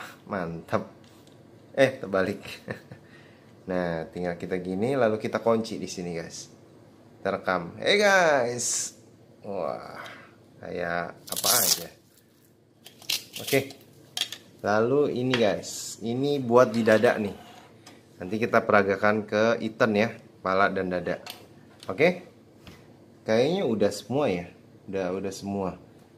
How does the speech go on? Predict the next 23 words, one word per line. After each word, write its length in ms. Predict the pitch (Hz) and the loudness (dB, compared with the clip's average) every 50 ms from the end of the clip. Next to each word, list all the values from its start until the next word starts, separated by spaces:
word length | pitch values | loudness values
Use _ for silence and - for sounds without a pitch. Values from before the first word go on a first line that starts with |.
| - - - | -16 -6 -2
Kalau 200 | 101 101 104 107 | 0 0 2 2
ini 440 | 113 127 147 160 165 165 170 170 160 | 0 0 0 0 -2 -2 -2 -4 -4
satu 320 | 156 - 117 113 113 - 117 | -4 -4 -4 -4 -4 -4 -6
kecil 320 | 117 120 - - 135 127 | -8 -6 -4 -2 -2 -2
ini 240 | 139 143 151 156 139 | -2 -4 -4 -4 -2
buat 160 | 113 107 107 | -2 -2 -2
tambahan, 480 | - 104 98 101 101 98 110 131 135 131 | -2 -2 -2 -2 -2 -4 -4 -6 -6 -6
saya 160 | - 123 113 | -6 -6 -6
belum 240 | 107 101 92 92 87 | -6 -6 -8 -6 -6
tahu 240 | 92 92 98 107 | -4 -4 -4 -4
ini. 120 | 110 113 113 | -6 -8 -8
Ini 100 | 120 131 | -6 -2
macam-macam, 500 | 135 123 113 117 - 110 107 107 - 135 131 | -2 -2 0 0 0 0 0 0 -2 -4 -6
bisa 200 | 113 - 104 101 | -6 -4 -4 -2
ngikat 320 | 98 98 98 - 107 - - - 98 | -2 -4 -2 -2 -4 -4 -4 -6 -6
apapun. 400 | 95 98 101 98 - - 131 147 156 151 - - - - - - - - - - - - - - - - - - - - - | -4 -4 -4 -4 -4 -4 -4 -4 -4 -6 -12 -16 -20 -20 -20 -20 -20 -20 -20 -20 -20 -20 -20 -20 -20 -20 -20 -20 -20 -18 -14
Nah. 320 | 90 85 85 85 80 80 78 - - - - - - - - - - - - - - - - - - - - - - - - - - - - - - _ _ _ _ - - - | -10 -10 -8 -8 -10 -10 -12 -14 -16 -18 -16 -12 -10 -8 -4 -4 -2 -2 -2 -2 -2 -4 -4 -6 -8 -10 -14 -16 -16 -16 -14 -16 -16 -16 -20 -20 -20 _ _ _ _ -20 -20 -20
Nanti 240 | 90 87 85 104 101 | -18 -16 -14 -14 -12
saya 160 | - 110 107 | -10 -10 -10
pelajari 400 | - 101 95 90 90 92 87 90 | -6 -6 -6 -4 -4 -6 -6 -6
lagi 260 | 90 90 92 90 98 104 | -6 -8 -8 -6 -4 -4
yang 140 | 104 95 90 90 | -4 -4 -4 -4
ini. 200 | 92 98 117 | -6 -6 -6